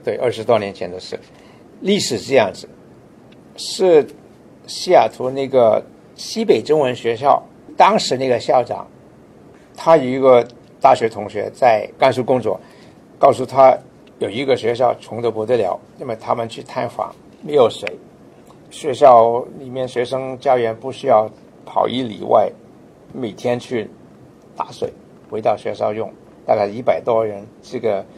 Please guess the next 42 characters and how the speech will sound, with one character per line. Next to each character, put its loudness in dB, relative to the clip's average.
一 -12
年 -4
级 -14
到 -2
六 -8
年 -14
级 -18
的 -14
小 -14
学， -16
在 2
榆 -10
中 -6
县， -4
甘 0
肃 -10
中 -8
部。 -8
那 -4
么 2
他 -4
们 -4
那 -10
年 -6
春 -6
节 -6
的 -6
餐 -8
会 -2
就 -8
宣 -6
布， -4
他 -12
们 -8
筹 -10
了 -6
一 -14
千 -10
多 -2
块 -2
美 -16
金， -16